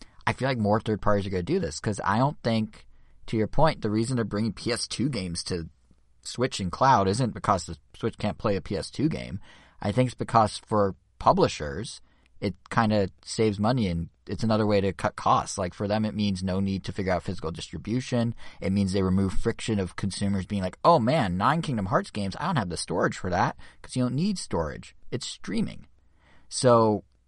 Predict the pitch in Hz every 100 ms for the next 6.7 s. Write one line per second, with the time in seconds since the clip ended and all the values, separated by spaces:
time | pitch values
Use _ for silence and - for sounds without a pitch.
0 | _ 117 120 180 196 120 165 - 92 87
1 | 82 80 78 80 85 87 110 107 104 143
2 | 147 120 113 98 - 98 - _ _ 123
3 | 110 147 110 90 104 - - 98 - 101
4 | 98 98 90 90 - 98 - 104 104 101
5 | 87 190 - 85 80 - 98 - 90 92
6 | 98 110 113 - 107 90 82